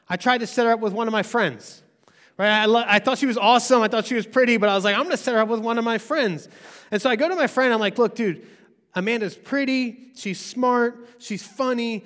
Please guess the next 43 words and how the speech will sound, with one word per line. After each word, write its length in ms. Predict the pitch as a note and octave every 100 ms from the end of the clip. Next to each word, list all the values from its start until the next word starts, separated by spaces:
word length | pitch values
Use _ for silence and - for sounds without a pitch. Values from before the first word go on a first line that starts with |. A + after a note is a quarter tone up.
| -
She 180 | - A#3+
loves 300 | A3 E3+ A2
Jesus," 540 | B2+ A3+ C4 B3 G#3+
which 240 | G#3+ - -
to 60 |
me 180 | G3+ A#3
is, 120 | F3+
like, 220 | F#3 F3+
the 100 | F3+
best 480 | D#3 - G3+ A#3+ -
thing. 460 | G3+ F#3 G#3+ G3 - _ _ _ _ _ _ _ _ _ _ _ _ _ _ _ _ _
And 120 | F#3 F#3
he 120 | C4
says, 260 | C4+ G#3+
"Look," 180 | A3 G#3+
he, 320 | - F#3+ G3 - -
and 120 | F#3+
he's 120 | D4+
just 120 | D4
not 160 | A#3+ G3
convinced, 500 | F#3 F#3+ A3 - -
like, 460 | D3+ D3+ - F#3+ -
you 100 | F3+
know, 240 | D#3+ D3+
'cause 200 | D3 D3+ _ _ _
God 200 | D3+ D#3
didn't 140 | D#3+ C#3+
have 220 | D#3 D#3
it 80 | C#3+
for 140 | C#3
him. 300 | B2+ G3+ D#3+ - - - _ _ _ _ _ _ _ _ _ _ _
He 120 | -
says, 180 | F3+ -
"Evan, 340 | F#3+ F#3 A#2+ G#2+ _ _ _ -
if 200 | - -
she's 360 | - G#3 C#4+
so 360 | - - C4+ B3+
great, 760 | D#3+ C#3 E3+ D3+ - - - _ _ _ _ _ _ _ _ _ B2+
why 220 | C#3 A3+
don't 260 | F4 D4+ B2+
you 340 | B2 D#3+ B3
date 300 | B2+ G2+ G#2
her?" 260 | - B2+